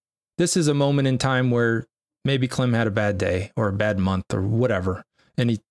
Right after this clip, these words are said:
and, and whatever was put out there, everybody can change, everybody can learn from their mistakes, everybody can grow and ad-,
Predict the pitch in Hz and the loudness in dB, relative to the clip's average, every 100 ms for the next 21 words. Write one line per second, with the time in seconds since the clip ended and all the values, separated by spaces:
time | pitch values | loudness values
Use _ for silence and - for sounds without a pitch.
0 | - 127 120 131 120 135 147 147 147 143 | -8 -4 -2 0 -2 -2 0 2 2 2
1 | 135 - 127 107 104 110 104 - _ _ | 0 -2 -2 -2 -2 -2 -4 -6 _ _
2 | _ _ _ _ _ - 160 139 131 131 | _ _ _ _ _ -6 -2 0 0 0
3 | - 120 113 110 107 123 123 120 117 113 | 0 -2 0 0 0 0 0 0 0 0
4 | 110 113 110 104 - 101 98 - 113 110 | 0 -2 0 0 -2 -2 -2 -2 0 0
5 | 113 - 113 101 104 104 104 101 98 117 | -2 -2 -2 0 0 2 0 0 -2 -2
6 | 107 | -2